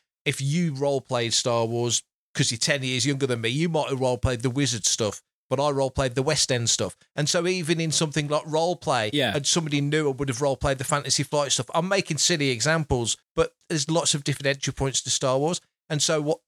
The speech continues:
Speaker 1: whilst a lot of people are sort of saying, "Oh, there's loads about Star Wars that doesn't feel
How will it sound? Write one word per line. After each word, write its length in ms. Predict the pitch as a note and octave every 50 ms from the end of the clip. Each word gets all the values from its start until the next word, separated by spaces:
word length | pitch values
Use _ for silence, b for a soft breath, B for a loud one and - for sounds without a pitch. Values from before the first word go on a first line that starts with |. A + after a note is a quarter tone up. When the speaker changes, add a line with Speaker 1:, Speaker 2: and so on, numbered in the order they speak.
| _
Speaker 1:
whilst 340 | D#3 D3 D3+ D3+ D3 - -
a 60 | E3+
lot 180 | C#3+ D3 E3 -
of 60 | E3+
people 280 | - D#3 D#3 - - D3
are 40 |
sort 240 | C#3 - - C#3 C3+
of 80 | C#3 -
saying, 400 | - C#3+ C3+ C3 C3 B2+ B2 A#2 _ _ _ _ _ _ _ -
"Oh, 140 | F3+ F3+ D3
there's 200 | B2 A#2+ - D3
loads 340 | D3 D#3 F3 G3 F#3+ D#3
about 300 | D3 D3 C#3 C3+ A#2+ A2+
Star 340 | - - - - C#3 C#3+ D3+
Wars 380 | D3 B2 A#2+ A#2 A2+ A2 - - -
that 180 | B2+ B2 B2 - _ _ _ _ _ _ _
doesn't 360 | - D#3 C#3 - D#3 D3 -
feel 760 | - - - - C#3+ C3+ C3+ C3 C3 C3 B2+ B2+ B2 B2 A2